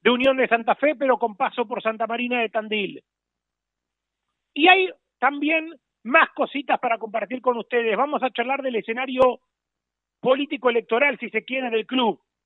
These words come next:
¿Va a haber elecciones en diciembre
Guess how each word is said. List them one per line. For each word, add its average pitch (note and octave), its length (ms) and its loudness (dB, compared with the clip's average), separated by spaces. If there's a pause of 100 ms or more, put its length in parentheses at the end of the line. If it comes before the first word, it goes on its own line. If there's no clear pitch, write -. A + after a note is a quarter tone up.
(680)
¿Va D4+ 60 2
a F#4+ 80 -2
haber F#4+ 200 -4
elecciones C#4+ 580 -4
en G#3 120 -6
diciembre C#4 760 -4